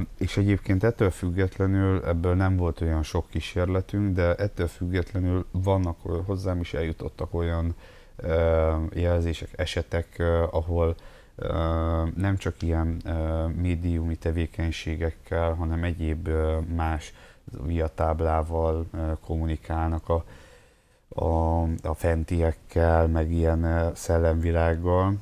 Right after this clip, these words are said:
Ö, sőt, ö, volt olyan, hogy, ö, mindenféle előképzettség nélkül gyerekek, ö, játszottak ezzel például. Ö, összejöttek tizenhárom-négy éves gyerekek, és akkor a, a, próbálták a,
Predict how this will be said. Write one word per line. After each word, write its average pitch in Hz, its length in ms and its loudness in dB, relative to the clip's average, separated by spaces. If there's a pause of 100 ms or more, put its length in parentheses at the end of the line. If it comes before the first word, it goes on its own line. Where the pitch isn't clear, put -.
(140)
Ö, 85 60 -6 (720)
sőt, 101 600 -2
ö, - 100 -6 (180)
volt 104 300 -2
olyan, 107 280 -2
hogy, 104 260 -2
ö, 101 240 4
mindenféle 98 600 0
előképzettség 87 800 0
nélkül 82 480 -2
gyerekek, 76 720 -4 (140)
ö, - 40 -6 (400)
játszottak 78 680 -4
ezzel 73 460 -8
például. - 760 -4 (360)
Ö, 82 340 2
összejöttek 76 840 -2
tizenhárom-négy 76 1040 -2
éves 76 320 0
gyerekek, 76 460 -2
és - 180 -8
akkor 78 300 -2
a, 76 180 2 (360)
a, 78 480 2
próbálták 76 800 0
a, 80 260 2